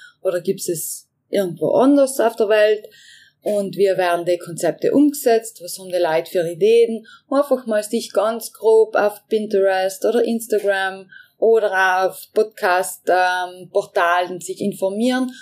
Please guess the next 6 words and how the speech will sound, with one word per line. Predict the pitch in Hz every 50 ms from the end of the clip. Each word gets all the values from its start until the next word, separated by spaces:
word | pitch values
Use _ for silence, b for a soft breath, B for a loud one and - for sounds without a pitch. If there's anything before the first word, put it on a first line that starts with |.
| B B B
und | - 233
einfach | 233 233 240 233 -
dein | - 214 208 196 202
Thema | - 220 220 220 214 208 202 196 190 175 165
weiter | 160 175 175 180 185 185 185 - 180 175
innigieren. | - 175 180 180 175 165 143 156 160 151 143 143 147 147 -